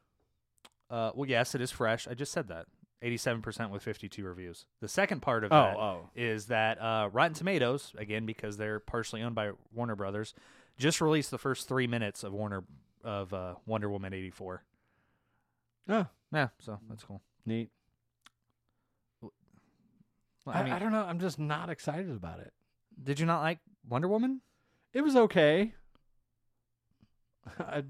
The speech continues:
Speaker 2: I wasn't.
Speaker 1: All right.
Speaker 2: I mean, it, I don't know. I
Speaker 1: Of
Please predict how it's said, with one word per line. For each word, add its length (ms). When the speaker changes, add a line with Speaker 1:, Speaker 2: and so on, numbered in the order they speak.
Speaker 2:
I 120
wasn't. 320
Speaker 1:
All 60
right. 20
Speaker 2:
I 20
mean, 320
it, 100
I 60
don't 100
know. 100
I 100
Speaker 1:
Of 20